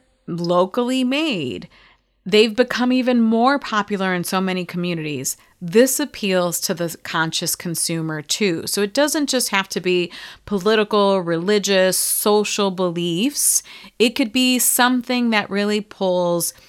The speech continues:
at the heartstrings of the people in your communities. And buying local and buying handmade is often one of those things. If this is the foundation to your business,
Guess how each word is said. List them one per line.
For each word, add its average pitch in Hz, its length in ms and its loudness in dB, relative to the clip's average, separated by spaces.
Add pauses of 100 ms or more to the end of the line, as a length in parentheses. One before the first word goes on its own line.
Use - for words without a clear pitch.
(200)
at 185 120 -6
the 185 100 0
heartstrings 175 640 0
of 165 120 -4
the 170 80 -4
people 165 360 -6
in 156 140 -4
your 156 120 -4
communities. 156 760 -6 (320)
And 185 260 2
buying 185 560 2
local 156 600 -2
and 160 160 -4
buying 165 400 0
handmade 165 800 -6 (400)
is 220 420 2
often 202 460 2
one 226 160 0
of 226 100 -4
those 151 260 -4
things. - 520 -8 (400)
If 202 180 -2
this 233 240 2
is 247 140 -2
the 254 80 -4
foundation 220 960 0
to 190 160 -4
your 170 120 -4
business, 156 680 -4